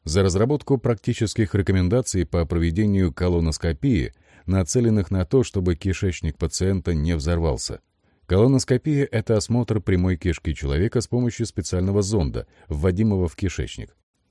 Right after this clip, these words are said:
Одно из самых серьёзных, хотя и очень редких осложнений процедуры — взрыв кишечного газа, который может привести к перфорации кишечника.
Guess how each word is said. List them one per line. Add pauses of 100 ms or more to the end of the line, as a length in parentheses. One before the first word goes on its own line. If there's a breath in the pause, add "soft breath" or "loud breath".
(160)
Одно
из
самых
серьёзных,
хотя
и
очень
редких
осложнений
процедуры — (340 soft breath)
взрыв
кишечного
газа,
который
может
привести
к
перфорации
кишечника.